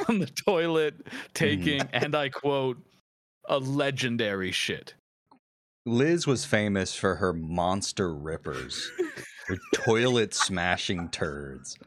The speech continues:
Speaker 2: Like, they had to make a toilet out of pure gold for her, and that's not out of decadence. It was literally the only material that wouldn't instantly tarnish when it came into contact with her absolutely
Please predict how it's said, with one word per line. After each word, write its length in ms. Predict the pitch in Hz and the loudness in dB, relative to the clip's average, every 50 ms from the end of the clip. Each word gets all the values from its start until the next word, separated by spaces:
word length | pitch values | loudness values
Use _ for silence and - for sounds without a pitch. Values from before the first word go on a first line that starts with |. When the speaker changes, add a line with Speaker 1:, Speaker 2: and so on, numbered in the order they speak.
| _ _ _ _ _ _ _ _ _ _ _ - | _ _ _ _ _ _ _ _ _ _ _ -8
Speaker 2:
Like, 320 | 78 76 76 - - - | -6 -6 -6 -6 -6 -2
they 220 | 104 107 110 117 | 0 2 2 4
had 260 | 117 127 131 139 139 139 | 4 4 2 2 2 2
to 60 | 139 | 2
make 260 | 139 127 123 120 - | 2 2 2 2 2
a 180 | 120 110 107 101 | 2 2 2 2
toilet 320 | - - 107 107 104 101 | 0 2 2 4 4 4
out 140 | 98 95 90 | 4 2 2
of 120 | 87 - | 0 -2
pure 460 | - - - 117 110 107 101 101 95 | -2 -2 0 2 2 4 2 2 0
gold 460 | 90 85 90 90 90 87 87 87 82 - | 0 0 0 2 2 2 2 0 -2 -2
for 260 | - 85 82 80 80 | -4 -2 -2 -2 -2
her, 140 | 80 78 78 | -2 -4 -4
and 220 | 65 78 85 87 | -4 -4 -4 -2
that's 240 | 92 101 104 - - | -2 -2 -2 -2 0
not 300 | 123 123 127 123 - - - 113 - - - | 2 2 2 0 -2 -4 -10 -20 -12 -4 0
out 160 | 101 98 95 | 2 2 2
of 280 | 87 80 80 - - - | 2 0 -4 -8 -4 0
decadence. 640 | - 98 101 - - 90 80 76 69 71 - - | 2 2 2 2 0 -2 -2 -4 -6 -8 -10 -10
It 80 | - - | -10 -10
was 160 | 92 85 82 | -10 -10 -8
literally 800 | 90 92 101 110 110 113 107 104 104 92 87 85 80 78 80 - - _ _ _ _ _ _ _ _ - | -4 -2 0 2 2 2 2 2 0 0 0 -2 -4 -4 -6 -8 -12 _ _ _ _ _ _ _ _ -4
the 180 | 90 95 98 - | -2 -2 0 0
only 340 | 104 104 107 104 104 101 | 2 2 2 2 2 0
material 680 | 98 92 85 - - - 101 98 98 92 90 82 80 76 | 0 0 -2 -4 -2 0 0 2 2 2 0 0 -2 -2
that 180 | 85 85 87 | -4 -4 -4
wouldn't 300 | 92 90 90 - 87 - - | -4 -6 -6 -6 -8 -10 -6
instantly 640 | 92 92 95 92 - - 98 90 73 82 87 90 80 | -4 -4 -4 -4 -4 -4 -6 -6 -4 -4 -6 -6 -6
tarnish 680 | - - - 82 85 87 85 80 78 78 - - - | -6 -6 -4 -4 -2 -2 -4 -4 -6 -8 -10 -10 -10
when 100 | 85 80 | -8 -8
it 120 | 78 - - | -10 -10 -8
came 240 | - 90 87 85 82 | -8 -6 -6 -6 -6
into 200 | 80 76 - 78 | -8 -10 -12 -14
contact 720 | - - - 82 82 82 - - 90 85 80 73 - - | -10 -8 -6 -6 -6 -6 -4 -2 -2 -2 -2 -2 -6 -8
with 180 | 90 82 - - | -8 -8 -8 -6
her 380 | - 90 82 80 80 80 - _ _ _ _ _ _ _ _ _ _ - | -4 -4 -2 -2 -4 -6 -8 _ _ _ _ _ _ _ _ _ _ 0
absolutely 960 | 95 98 101 - - - 110 101 98 92 92 - - 82 85 82 82 82 82 | 0 2 0 0 -2 -2 -2 0 0 0 -2 -4 -6 -6 -6 -6 -4 -6 -8